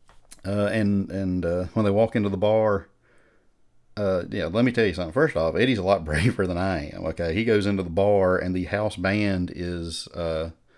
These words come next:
three guys playing banjo and one guy playing piano, okay? And I, ladies and gentlemen, I'm, I'm a middle-aged white guy from the South, and if I walked into a bar where the band consisted of three guys playing banjo, I'm,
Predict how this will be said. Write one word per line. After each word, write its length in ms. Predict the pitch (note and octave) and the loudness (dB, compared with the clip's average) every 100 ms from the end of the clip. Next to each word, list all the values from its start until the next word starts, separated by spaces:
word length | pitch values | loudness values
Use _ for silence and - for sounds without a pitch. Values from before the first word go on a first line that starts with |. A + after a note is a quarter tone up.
| _ _ _ _ _ _ _ _ _ | _ _ _ _ _ _ _ _ _
three 200 | A#2 A#2+ | 2 4
guys 300 | G#2+ G#2 G2+ | 6 4 4
playing 320 | - A2+ G#2 | 2 2 2
banjo 420 | G2 G#2 G2+ G#2 G2+ | 2 0 0 2 2
and 80 | |
one 120 | F#2+ G2 | 0 0
guy 140 | F#2 | -2
playing 300 | - G2+ F2+ | -2 -4 -4
piano, 440 | F2+ F#2 F#2 D#2 - | -4 -6 -6 -8 -10
okay? 240 | E2+ F2 | -6 -4
And 80 | F2+ | -2
I, 140 | F#2+ G2 | -4 -4
ladies 220 | F#2 F#2 | -4 -2
and 80 | F#2 | -2
gentlemen, 340 | F2+ G#2+ C3+ - | -2 -2 -2 -2
I'm, 60 | |
I'm 60 | C#3 | -2
a 40 | |
middle-aged 400 | D#3 A#2+ G2+ E2+ | 0 0 0 0
white 300 | - G2+ G#2 | 0 0 0
guy 180 | F#2 F#2 | -2 -4
from 140 | F2 E2+ | -4 -6
the 80 | |
South, 640 | D2+ D#2+ E2+ A#1+ G#1+ - - - | -4 -2 -2 -2 -6 -12 -14 -8
and 160 | E2+ | -4
if 80 | - | 0
I 100 | G#2+ | 2
walked 260 | A#2 G#2 G#2 | 4 2 0
into 220 | F#2+ F2+ | -2 -2
a 60 | |
bar 400 | F2 F#2 F2+ F2 | 0 2 2 0
where 180 | E2 F2+ | -2 -6
the 60 | F2+ | -4
band 300 | F2 F2 D#2+ | -4 -4 -6
consisted 380 | D#2+ F2 - D#2+ | -8 -8 -8 -12
of 80 | |
three 240 | - G2+ F#2+ | -6 -4 0
guys 240 | E2+ E2 | 0 -2
playing 300 | - F2+ F2 | -2 -4 -2
banjo, 560 | E2 E2+ E2+ D#2+ D#2+ E2 - - _ _ _ _ _ G#2 | -2 -2 -2 -2 -2 -6 -12 -20 _ _ _ _ _ -2
I'm, 180 | G#2+ | -2